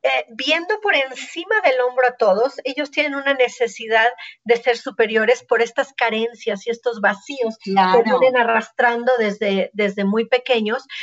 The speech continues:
Speaker 1: Y entonces te van a cobrar a ti, adulto, como parejas, por ejemplo, te cobran a ti la factura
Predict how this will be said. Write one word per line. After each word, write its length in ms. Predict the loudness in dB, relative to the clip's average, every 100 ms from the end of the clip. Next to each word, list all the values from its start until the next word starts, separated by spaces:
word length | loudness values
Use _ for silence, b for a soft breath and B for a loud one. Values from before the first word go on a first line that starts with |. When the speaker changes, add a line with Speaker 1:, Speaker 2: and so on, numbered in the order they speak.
| B -2
Speaker 1:
Y 80 | 0
entonces 500 | 2 0 2 0 2
te 120 | 2
van 180 | 4 2
a 80 | 0
cobrar 400 | 0 2 4 2
a 140 | 0
ti, 80 | 0 0
adulto, 460 | 0 -2 0 0 0 -2
como 260 | 0 0 2
parejas, 460 | 2 2 0 -4 -4 -2
por 100 | -2
ejemplo, 540 | -2 -4 -2 -6 -6 B B _ 0
te 160 | 0 2
cobran 360 | 0 2 -2
a 100 | -2
ti 120 | -2 0
la 120 | 0
factura 680 | 0 -4 -4 0 0 0